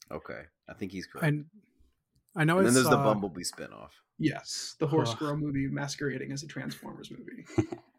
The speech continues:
Speaker 2: I know
Speaker 4: Okay.
Speaker 2: I saw, um, I know I saw Dark Side of the Moon, I think. Was that one of them? Or
Speaker 1: Yeah.
Speaker 2: Dark
Speaker 3: Dark
Speaker 2: of the
Speaker 3: of the
Speaker 2: Moon or
Speaker 3: Moon.
Speaker 2: whatever?
Speaker 3: Dark Side of the
Speaker 2: Dark
Speaker 3: Moon
Speaker 2: of
Speaker 3: is
Speaker 2: the
Speaker 3: the
Speaker 2: Moon.
Speaker 3: Pink Floyd.
Speaker 2: That's
Speaker 1: Yeah.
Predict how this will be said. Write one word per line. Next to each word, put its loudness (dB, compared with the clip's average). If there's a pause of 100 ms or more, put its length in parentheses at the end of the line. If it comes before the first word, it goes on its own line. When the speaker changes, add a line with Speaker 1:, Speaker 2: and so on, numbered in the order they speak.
(640)
Speaker 2:
I 4
know 6
Speaker 4:
Okay. 4
Speaker 2:
I 4
saw, 0 (120)
um, -4 (1400)
I 2
know 6
I 2
saw 6
Dark -4
Side 0
of -8
the 0
Moon, 0
I -12
think. -10 (480)
Was 2
that 2
one 0
of -2
them? -6
Or 4 (200)
Speaker 1:
Yeah. -6 (260)
Speaker 2:
Dark 2
Speaker 3:
Dark 12
Speaker 2:
of 6
the 8
Speaker 3:
of 4
the 6
Speaker 2:
Moon 4
or 4
Speaker 3:
Moon. 2
Speaker 2:
whatever? 4
Speaker 3:
Dark 2
Side 2
of -10
the -14
Speaker 2:
Dark 8
Speaker 3:
Moon 8
Speaker 2:
of 6
Speaker 3:
is 4
Speaker 2:
the 0
Speaker 3:
the 2
Speaker 2:
Moon. 4
Speaker 3:
Pink -4
Floyd. 6 (320)
Speaker 2:
That's 4
Speaker 1:
Yeah. 6